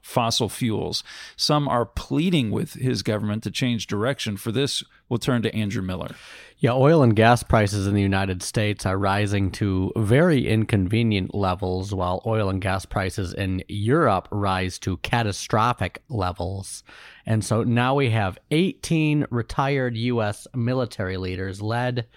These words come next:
Speaker 2: by former General James Marks, urging the Biden administration to support U S energy production. These eighteen military officials, uh, penned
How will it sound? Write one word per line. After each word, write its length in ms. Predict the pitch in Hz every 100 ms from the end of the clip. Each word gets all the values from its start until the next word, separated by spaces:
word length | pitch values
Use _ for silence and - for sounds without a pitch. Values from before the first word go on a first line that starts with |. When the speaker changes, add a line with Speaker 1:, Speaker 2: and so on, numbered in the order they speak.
| - - -
Speaker 2:
by 180 | 107 101
former 360 | - 127 113
General 360 | 104 107 107 104
James 480 | 98 110 110 104 90 -
Marks, 680 | 110 120 113 104 - - - -
urging 640 | 165 180 170 151 156 151 -
the 160 | 117 107
Biden 600 | 113 113 120 117 117 117
administration 1080 | 110 117 107 98 - 107 107 - 104 101 98 _ - - - - - _
to 460 | - 131 113 107 107
support 600 | - 120 - 139 131 -
U 300 | 113 127 120
S 240 | 110 104 -
energy 640 | 117 117 110 95 98 95 98 -
production. 840 | - 104 92 117 120 110 - - 92 101 90
These 480 | 104 113 113 101 -
eighteen 540 | - 143 - - 131 123
military 560 | 120 117 - 117 104
officials, 760 | 101 - 175 - 156 135 120 - - - - -
uh, 360 | 127 117 110 110
penned 640 | _ - 165 156 160 135